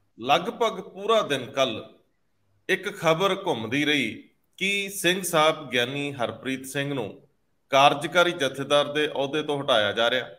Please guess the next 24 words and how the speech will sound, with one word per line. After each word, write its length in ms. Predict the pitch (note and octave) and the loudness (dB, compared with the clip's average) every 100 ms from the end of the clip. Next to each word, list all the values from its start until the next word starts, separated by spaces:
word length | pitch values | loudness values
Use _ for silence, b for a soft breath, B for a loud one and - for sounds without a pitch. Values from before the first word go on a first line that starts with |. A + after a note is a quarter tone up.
| _ _ _ _ _ _ | _ _ _ _ _ _
ਵੀਹ 240 | A2 G#3 A3+ | -4 -2 -2
ਤਰੀਕ 340 | A3+ A3 G#3+ | -2 -4 -2
ਨੂੰ 360 | G#3 G3 - - | -4 -4 -8 -12
ਸ਼੍ਰੋਮਣੀ 440 | - D3 D3 F3 | -2 -2 0 -2
ਗੁਰਦੁਆਰਾ 380 | D#3 D#3 D#3 D#3+ | -2 -4 0 0
ਪ੍ਰਬੰਧਕ 580 | D#3+ D3+ C#3 F3 F#3 - | 0 -2 -2 -2 -6 -6
ਕਮੇਟੀ 400 | D3+ C3+ C3+ D3 | -4 -4 -4 -6
ਦੀ 360 | C#3+ C3+ B2 - _ _ _ _ - | -4 -4 -6 -12 _ _ _ _ 8
ਕਾਰਜਕਾਰਨੀ 800 | D3 D#3+ D#3+ D#3+ E3+ D3 D#3+ D3 | 10 10 4 2 4 4 0 -4
ਦੀ 140 | D#3+ | -8
ਪ੍ਰਸਤਾਵਿਤ 840 | D#3+ D#3+ D3+ - B2 B2 C#3 C#3+ | -6 -6 -4 4 6 6 2 -4
ਮੀਟਿੰਗ 500 | A#2+ C3 D3 D#3+ B2+ | -6 -4 -2 0 -2
'ਚ 120 | G#2 F#2 _ _ _ _ _ - | -6 -16 _ _ _ _ _ -8
ਕੀ 80 | C3 | -4
ਵੱਡੇ 260 | A#2 A#2+ | -2 0
ਫੈਸਲੇ 380 | D3+ D#3 D#3 E3 | 2 2 2 0
ਲਏ 200 | E3 D#3+ | 4 4
ਜਾ 160 | D#3+ D#3+ | 4 2
ਰਹੇ 140 | D#3+ | 0
ਆ? 80 | - - - _ _ _ _ _ _ - | -4 -12 -20 _ _ _ _ _ _ -6
ਕੀ 140 | G#3+ A#3 | 0 0
ਇਸ 420 | G3 G3 G#3 G#3+ | 2 4 4 4
ਮੌਕੇ 460 | G#3+ G#3 G#3 A3+ | 2 0 0 -2
ਤੇ 340 | A3 G#3+ G#3+ | 0 2 2